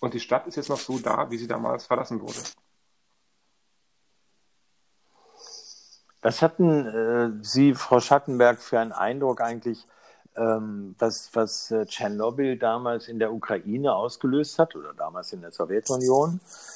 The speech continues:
Speaker 2: Ich erinnere mich noch, ich hatte damals in Berlin gelebt und, äh,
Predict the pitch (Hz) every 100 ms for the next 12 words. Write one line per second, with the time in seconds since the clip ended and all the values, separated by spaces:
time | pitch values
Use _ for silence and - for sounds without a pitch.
0 | - - - 98 107 104 101 101 95 -
1 | - 92 95 95 95 95 90 90 110 131
2 | 127 113 117 113 - 113 95 90 _ 98
3 | 85